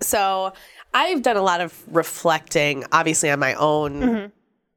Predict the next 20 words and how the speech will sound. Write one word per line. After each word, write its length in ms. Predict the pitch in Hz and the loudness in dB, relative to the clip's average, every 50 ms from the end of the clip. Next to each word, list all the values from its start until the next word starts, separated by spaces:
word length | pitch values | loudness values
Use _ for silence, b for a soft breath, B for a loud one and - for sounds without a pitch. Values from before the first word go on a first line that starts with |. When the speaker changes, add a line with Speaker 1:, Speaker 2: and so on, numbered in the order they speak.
| _ _ _ _ - - | _ _ _ _ -4 -2
Speaker 1:
upbringing. 640 | 170 185 180 - - 156 135 123 123 113 113 117 127 | 0 0 0 -2 -2 -2 -2 -2 -2 -4 -4 -4 -6
Speaker 2:
Mm-hmm. 200 | 170 214 202 196 202 B B B B B | -6 -6 -6 -8 -10 B B B B B
Speaker 1:
So 380 | - - - 185 165 160 165 | -2 0 2 2 2 2 0
we've 140 | 170 190 190 | 0 -2 -2
hinted 300 | - 180 165 160 180 170 | -2 -4 -2 0 0 0
a 80 | 170 160 | 0 0
few 180 | - - 160 147 | -2 -4 -4 -2
times, 380 | - 147 139 143 170 190 - - - | 0 0 2 2 0 -2 -6 -6 -2
I 240 | - 143 143 139 147 | 0 2 2 0 0
grew 180 | - 151 160 | -2 0 0
up 120 | 165 160 151 | 0 0 -2
incredibly 560 | 147 147 - 156 156 165 185 180 175 156 139 | -4 -2 0 0 0 0 0 0 -2 -2 -2
religious. 640 | 131 123 117 113 113 - 117 147 208 - - - | -4 -4 -6 -6 -6 -4 -2 -2 -2 -2 -4 -4
Speaker 2:
Yeah. 140 | 226 196 175 - _ _ - - | -4 -6 -8 -10 _ _ -2 2
Speaker 1:
Um, 320 | 165 160 143 139 147 139 | 2 2 2 2 -2 -4
evangelical 580 | 139 147 139 143 143 151 147 143 143 - 143 - | -2 -2 0 0 0 -2 -4 -4 -4 -6 -10 -10
Christian. 420 | - 139 143 - - - 139 135 285 | -10 -10 -12 -12 -12 -14 -8 -4 -2
Speaker 2:
Up 120 | 285 277 | 0 0
until 380 | - 302 294 320 311 254 226 190 | 0 0 2 0 0 0 0 -2
when? 440 | 180 190 180 160 - - 196 202 | -2 -2 -2 -2 -4 -8 -18 -20